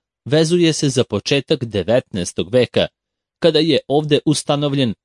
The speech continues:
granični prelaz. Polovinom stoleća u naselju je oformljen i karantin, a u tu svrhu su podignuti novi objekti, pogodniji za duži boravak ljudi. Izgrađene su i mnoge mehane.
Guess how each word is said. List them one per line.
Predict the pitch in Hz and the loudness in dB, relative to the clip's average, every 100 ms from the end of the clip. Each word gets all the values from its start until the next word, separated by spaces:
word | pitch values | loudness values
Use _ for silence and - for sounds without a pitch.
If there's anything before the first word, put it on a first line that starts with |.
| - | -8
granični | 113 117 82 87 - 101 | 0 0 0 -4 -4 -4
prelaz. | 107 98 98 87 - _ _ _ _ _ _ _ - | 0 0 -2 -6 -14 _ _ _ _ _ _ _ -2
Polovinom | 143 135 123 151 175 | 2 4 4 2 0
stoleća | 151 - 113 92 98 - 110 | -4 -2 0 2 0 -2 -6
u | 76 76 | -6 -6
naselju | 98 123 - 147 147 | -2 -2 -2 -2 0
je | 147 - | 0 0
oformljen | 135 139 - 156 151 135 117 | 0 -2 0 -2 0 -2 -4
i | - 143 | -6 -4
karantin, | - 120 101 98 117 76 _ _ _ _ _ - | 0 0 0 -2 -4 -4 _ _ _ _ _ -4
a | 104 98 | 0 0
u | 92 | -2
tu | - 139 | 0 2
svrhu | 131 - 92 - | 2 -2 -4 -2
su | 135 156 | -2 -2
podignuti | - 151 151 151 147 - 151 - | 0 0 0 -2 -4 0 -2 -2
novi | 110 120 139 135 131 | -4 2 4 4 2
objekti, | 113 127 - 85 - _ _ _ - | 2 0 -2 -10 -10 _ _ _ -2
pogodniji | 160 131 123 120 160 151 | 0 4 4 4 0 0
za | 117 101 | 0 -2
duži | - 131 147 135 | 0 2 4 2
boravak | 123 104 90 95 - | 0 0 0 -2 -2
ljudi. | 117 113 107 - _ _ _ _ _ _ | 0 0 0 -6 _ _ _ _ _ _
Izgrađene | 151 143 151 151 151 151 | -2 0 2 2 2 -2
su | 143 - | -2 -2
i | 147 | -2
mnoge | 139 135 117 90 | 0 2 0 0
mehane. | 90 95 - 120 107 | -4 -4 -2 -2 -4